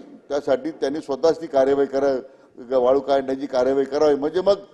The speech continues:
एकदा शासनाचा हस्तक्षेप आला, कोणाचा हस्तक्षेप आला, तिथं मग ठेकेदार आले, मग त्याचे ठेके देण्याचा प्रश्न आला, मग आमच्या, आमच्या लोकांना ठेके द्या, आमच्या लोकांना वाळू व्हायला सांगा. मुळातच मागचे पाच सहा वर्ष आपण जर पाहिलं की वाळूमध्ये उत्पन्न शासनाला किती मिळालं, मागे मध्ये मागे सन्मान सध्या बाळासाहेब म्हटले की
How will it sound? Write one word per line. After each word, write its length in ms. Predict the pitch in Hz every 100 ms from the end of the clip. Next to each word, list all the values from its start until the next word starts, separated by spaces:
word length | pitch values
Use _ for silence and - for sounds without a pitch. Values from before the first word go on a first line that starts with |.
| - _ -
एकदा 320 | 151 170 208
शासनाचा 600 | 175 - 135 - 190 196
हस्तक्षेप 480 | 175 170 175 151 156
आला, 160 | 160 160
कोणाचा 400 | 175 202 240 226
हस्तक्षेप 360 | 175 170 135
आला, 260 | 120 117 98 - - _ _ _ _ _ _ _ _
तिथं 160 | 156
मग 140 | 175 180
ठेकेदार 420 | 156 160 170 175
आले, 500 | 165 165 165 165 143
मग 100 | 147
त्याचे 320 | 135 139 123
ठेके 320 | 127 147 156
देण्याचा 280 | 160 165 165
प्रश्न 240 | 160 156 175
आला, 300 | 160 165 160
मग 180 | 160
आमच्या, 300 | 131 143 139
आमच्या 260 | 147 147 180
लोकांना 260 | 170 165 160
ठेके 300 | 151 151 170
द्या, 300 | 170 165 156 - - _ _ -
आमच्या 320 | 120 123 170
लोकांना 340 | 170 170 175
वाळू 160 | 165 170
व्हायला 260 | 165 165
सांगा. 360 | 147 160 160 156 135 - - _ _
मुळातच 440 | 135 151 185 196 202
मागचे 300 | 165 156 196
पाच 280 | 196 156 -
सहा 100 | 190
वर्ष 200 | 196 170
आपण 220 | 165 165
जर 140 | 160
पाहिलं 320 | - 147 143
की 140 | 131 156
वाळूमध्ये 420 | 127 139 175 165
उत्पन्न 300 | 151 160 170
शासनाला 300 | 139 135 160
किती 200 | 156 160
मिळालं, 360 | 151 127 120 113
मागे 300 | 123 147 143
मध्ये 280 | 147 143 143
मागे 240 | 135 143
सन्मान 360 | 135 123 123 143
सध्या 240 | 127 135
बाळासाहेब 360 | 127 131 127 127
म्हटले 240 | 117 123
की 160 | 123